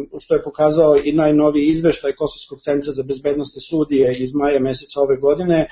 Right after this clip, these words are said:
koji je rekao da je Kosovo, e,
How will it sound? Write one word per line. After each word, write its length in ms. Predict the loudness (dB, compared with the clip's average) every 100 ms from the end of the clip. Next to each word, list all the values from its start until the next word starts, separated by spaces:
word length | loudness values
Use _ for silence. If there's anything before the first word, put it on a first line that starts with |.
| -10 -20 _
koji 180 | 2 2
je 60 |
rekao 400 | 4 0 2 4
da 80 | 4
je 100 | 2
Kosovo, 580 | 0 0 2 4 4 0 -8 -20 _
e, 220 | 2 2